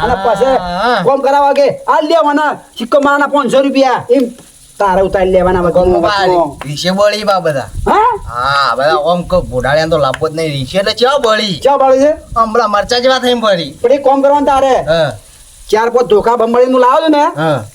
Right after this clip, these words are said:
Speaker 1: તેલવાળા કરી મોં મેલ પર આ.
Speaker 2: હા.
Speaker 1: અને એ હોં પર લાગે ને, તો આમ ટક્કર મારી ઉલાડી, મારી માથામાં ધોકો મારી સીધા આપણે ઘેર.
Speaker 2: એ, આ ફરજ તો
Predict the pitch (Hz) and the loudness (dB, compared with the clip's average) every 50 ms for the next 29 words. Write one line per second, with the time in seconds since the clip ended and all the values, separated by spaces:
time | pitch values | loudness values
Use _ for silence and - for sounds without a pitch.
0 | - - 220 233 247 247 254 254 254 254 262 262 269 269 240 247 254 254 262 262 | -6 0 0 2 2 4 2 2 2 2 0 0 2 2 2 2 2 2 0 0
1 | 220 277 269 269 262 262 247 185 139 - - - - - - - - - - 104 | 0 0 0 0 0 0 -2 -2 -4 -8 -12 -18 -20 -20 -20 -20 -20 -18 -16 -14
2 | 104 107 110 117 120 123 123 123 123 123 120 120 180 208 220 233 233 214 185 208 | -10 -8 -8 -6 -6 -6 -6 -6 -6 -6 -4 -2 0 2 2 2 2 2 2 2
3 | 233 240 240 254 247 254 262 294 311 311 311 311 320 - - 226 214 240 208 - | 0 0 0 0 0 0 0 2 2 0 0 -2 -2 -2 -2 -2 0 -2 -2 -2
4 | 220 214 - 233 226 233 247 240 208 208 226 247 254 240 220 214 202 185 214 233 | -4 -2 -2 0 0 0 0 2 2 2 2 2 2 2 2 2 0 0 0 0
5 | 214 208 220 226 226 240 233 208 - - - - - - 185 202 233 208 254 247 | 0 0 2 0 0 0 -2 -4 -6 -10 -16 -12 -8 -4 -2 0 0 2 0 0
6 | 190 180 240 254 269 277 269 262 247 226 185 170 170 160 143 127 120 - - 165 | 0 2 2 2 2 2 2 2 2 2 2 0 0 0 0 -2 -2 -2 -4 -2
7 | 208 247 262 247 - 240 247 254 233 214 262 254 208 | -2 0 -2 -2 0 0 0 0 0 0 -2 -2 -2